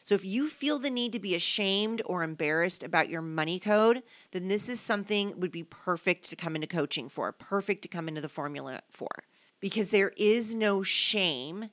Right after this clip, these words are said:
in anything that you're doing, that you have done with money. There is only shame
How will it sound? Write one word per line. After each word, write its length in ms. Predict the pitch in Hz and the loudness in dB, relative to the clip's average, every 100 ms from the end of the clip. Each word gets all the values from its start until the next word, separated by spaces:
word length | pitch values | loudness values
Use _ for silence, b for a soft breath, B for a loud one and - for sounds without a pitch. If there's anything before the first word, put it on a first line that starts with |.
| _ - | _ -2
in 160 | 180 - 180 | -2 0 0
anything 720 | 190 208 208 202 180 165 160 | 0 0 -2 -2 -2 -2 -2
that 160 | 165 | -4
you're 240 | 156 156 156 | -4 -6 -6
doing, 680 | 160 285 269 254 247 240 | -2 0 2 2 0 -2
that 160 | - 175 | -4 -4
you 140 | 160 | -4
have 320 | 156 151 156 196 | -4 -6 -4 0
done 240 | 180 202 | 2 2
with 180 | 202 202 | -2 0
money. 420 | 196 190 185 185 B B B | 0 0 0 -4 B B B
There 180 | 180 185 | 0 2
is 180 | 185 202 | 2 2
only 420 | 202 240 254 254 | 0 0 -2 0
shame 800 | - - 240 226 180 156 202 | 2 4 2 2 0 -2 -2